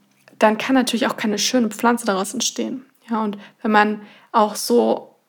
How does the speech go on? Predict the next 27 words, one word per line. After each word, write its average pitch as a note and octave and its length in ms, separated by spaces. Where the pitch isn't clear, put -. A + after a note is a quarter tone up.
katastrophal A3+ 600
den A3 120
Tag A#3+ 320
startet A#3 640
und B3 160
dann A3+ 140
vielleicht G#3+ 360
schon G#3 200
total G#3 280
gestresst B3 440
ist A3 100
und A3 60
dann F#3+ 120
auch G3 120
gleich - 200
wieder F#3+ 120
der A#3 120
Darm A#3+ 280
reagiert, G#3 560
ja, A3+ 180
dann G#3+ 220
hat A3+ 100
das - 140
natürlich A#3 380
auch - 140
Auswirkungen A3 680
auf G#3 280